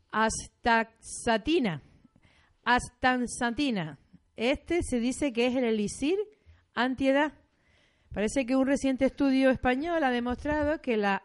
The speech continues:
astaxantina, un antioxidante de la familia de los carotenoides, como la vitamina C, pero diez veces más potente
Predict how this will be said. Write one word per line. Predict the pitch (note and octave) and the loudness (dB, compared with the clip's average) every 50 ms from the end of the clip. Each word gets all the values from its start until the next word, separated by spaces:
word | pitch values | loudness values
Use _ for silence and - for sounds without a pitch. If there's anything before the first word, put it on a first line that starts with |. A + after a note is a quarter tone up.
| _ _ | _ _
astaxantina, | - G#3 A3 A3 A3 - - _ - A3+ A3 A3 G#3+ - - A3 G#3 G#3 G3+ - E4+ G4 D#4+ A#3 A#3+ - - _ _ _ _ _ _ _ _ _ | -4 -2 -2 -2 -4 -6 -14 _ -4 -4 -2 -2 -4 -8 -8 -6 -6 -6 -2 0 0 0 0 0 -2 -4 -6 _ _ _ _ _ _ _ _ _
un | A3 A#3 A#3+ A#3+ | 2 2 2 2
antioxidante | A#3 A3 G#3 A#3 G#3+ G3+ - - - G#3+ G#3 B3 C4+ C4 A3+ A3+ | 0 0 0 0 -2 -2 -2 -4 -2 0 2 2 2 2 0 -2
de | G#3 G3+ | 0 0
la | G3 G3 | 0 -2
familia | - - G3 F#3+ G#3 A#3+ B3 A3 G#3 G3 G3 | -2 -4 -4 -2 -2 -2 -2 0 -2 -2 -2
de | G3 F#3+ G3+ F#3+ | -2 -4 -2 0
los | G3 G3+ F3+ - - - _ _ _ _ _ | 0 -2 -2 -4 -10 -18 _ _ _ _ _
carotenoides, | - G3 F#3 F#3 F#3+ F#3 F#3 B3+ B3 B3 C#4 E4 E4+ D4+ B3+ A3+ A#3+ D4 C#4+ - _ _ _ _ _ _ _ _ _ _ | -4 -4 -2 -2 -2 -2 -2 -2 0 0 0 0 0 0 0 0 0 -2 -4 -8 _ _ _ _ _ _ _ _ _ _
como | - G3 G3 G3+ | -4 -2 0 0
la | G3+ G3 | 2 2
vitamina | F#3+ G3 E3 G3 G3 G#3 A3 A3+ A#3+ | 0 0 -2 -4 -4 -2 -2 -2 -4
C, | A3+ - C#4 C4+ C#4+ F4 G4 - _ _ | -2 0 0 0 0 0 -4 -10 _ _
pero | - G#3 G3 G3+ G3 | -2 0 0 2 0
diez | G#3 C4 D4+ C#4 | 2 2 2 2
veces | A#3 B3+ A3+ - - F#3 E3+ | 4 2 2 2 -2 -4 -4
más | F3 G3 B3+ E4+ E4+ | -2 -2 -2 -2 -2
potente | - D#4+ C4 G#3 B3 C#4+ F4+ F#4+ - A4 | -2 -2 0 0 0 -2 -2 -4 -6 -8